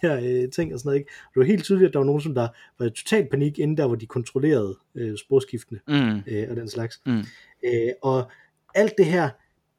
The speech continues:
Speaker 1: det fik mig bare til at tænke, fuck, hvor ville jeg hellere kun køre i tog i Tyskland, og kun med tyske tog, og aldrig med de danske.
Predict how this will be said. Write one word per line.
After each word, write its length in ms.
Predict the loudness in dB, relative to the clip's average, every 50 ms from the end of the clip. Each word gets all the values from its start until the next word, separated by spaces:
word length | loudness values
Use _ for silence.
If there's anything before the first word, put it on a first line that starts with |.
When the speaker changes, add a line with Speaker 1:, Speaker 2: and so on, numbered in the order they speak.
| _ _ _ _ _ _
Speaker 1:
det 100 | -2 -2 0
fik 120 | 0 0
mig 100 | 0 0
bare 140 | 0 -2 -2
til 140 | -2 -2 -2
at 60 | -2
tænke, 320 | -2 -2 -4 -4 -6 -12 _ _ _ _ _ _ _ _ _ _ _ _ _ _ _ _ _ _ _ _ _ _ _ -20 -20 _ _ _ _ _ _ _ -20 -8 -6
fuck, 200 | -6 -6 -4 -4
hvor 120 | -2 0
ville 200 | 0 2 2 2
jeg 120 | 0 0 0
hellere 400 | 2 2 2 2 2 0 -2 -4 -8 -14 _ _ _ _ _ _ _ _ _ _ _
kun 160 | -2 -2 0 0
køre 200 | 0 0 0 0
i 20 |
tog 240 | 0 -2 -2 -2 -2
i 20 |
Tyskland, 380 | -4 -8 -12 -14 -14 -14 -16 -16 _ _ _ _
og 80 | -6 -2
kun 180 | 0 2 2
med 80 | 0 -2
tyske 260 | -4 -6 -10 -10 -10
tog, 260 | -10 -10 -10 -10 -12 _ _ _ _ _ _ -6
og 100 | -4 -2
aldrig 200 | -2 0 -2 -4
med 80 | -4
de 80 | -6 -6
danske. 280 | -8 -8 -8 -10 -16